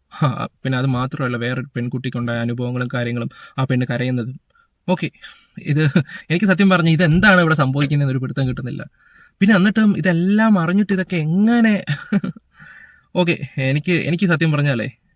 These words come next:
ഈ സഹതാപം തോന്നുന്നത് ആരോടാണെന്നറിയോ? സഹതാപം എന്നല്ല പറയണ്ടേ, ഞാൻ ഒരാളെ ആലോചിച്ച് പോയതാണ്. ജാസ്മിൻ ജാഫറിനെ അറിയാമോ എല്ലാവർക്കും? ജാസ്മിൻ ജാഫർ. ഞാനിപ്പോൾ ആ ഒരു കാര്യം <laughs> പറയാനുള്ള കാര്യം എന്ന് വെച്ചാൽ എന്ത് യോഗ്യതയുള്ളത്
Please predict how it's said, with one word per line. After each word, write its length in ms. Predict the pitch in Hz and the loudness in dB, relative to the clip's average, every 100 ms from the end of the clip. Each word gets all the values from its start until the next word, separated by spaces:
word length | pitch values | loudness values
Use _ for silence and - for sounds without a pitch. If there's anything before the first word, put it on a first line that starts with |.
| _ | _
ഈ 40 | - | -10
സഹതാപം 600 | - 127 151 170 175 165 | -6 -2 0 0 0 -2
തോന്നുന്നത് 460 | 139 135 123 - 123 | -2 -4 -6 -8 -4
ആരോടാണെന്നറിയോ? 760 | 131 151 131 120 - - - - - - | -2 0 -2 -4 -10 -12 -16 -18 -20 -4
സഹതാപം 520 | 147 180 202 214 214 | 0 4 2 4 2
എന്നല്ല 240 | 147 120 | 0 -2
പറയണ്ടേ, 320 | 117 117 117 | -4 -4 -2
ഞാൻ 120 | 147 185 | 0 2
ഒരാളെ 220 | 185 190 | 2 2
ആലോചിച്ച് 520 | 151 151 180 185 - | 0 0 0 0 -2
പോയതാണ്. 400 | 127 117 117 120 | -2 -2 -4 -4
ജാസ്മിൻ 480 | 131 156 185 208 202 | 0 2 2 2 2
ജാഫറിനെ 420 | 185 170 165 143 | 2 0 -2 -4
അറിയാമോ 280 | 120 120 117 | -4 -4 -4
എല്ലാവർക്കും? 320 | 120 123 123 | -4 -4 -4
ജാസ്മിൻ 420 | 123 123 139 131 | -2 -4 -4 -4
ജാഫർ. 380 | 120 120 135 143 - - - - - | -4 -6 -8 -12 -16 -20 -20 -14 -2
ഞാനിപ്പോൾ 340 | 185 180 - | -2 -2 -2
ആ 100 | 180 | 2
ഒരു 140 | 156 143 | 2 0
കാര്യം 240 | 131 135 143 | -2 -2 2
<laughs> 140 | 180 | 2
പറയാനുള്ള 340 | 147 156 139 127 | 4 0 0 -4
കാര്യം 140 | 123 | -4
എന്ന് 80 | 123 | -6
വെച്ചാൽ 320 | 120 127 131 | -4 -2 -2
എന്ത് 240 | 139 175 196 | 0 0 0
യോഗ്യതയുള്ളത് 920 | 135 131 147 156 151 127 123 123 | 0 0 0 0 0 -2 -4 -4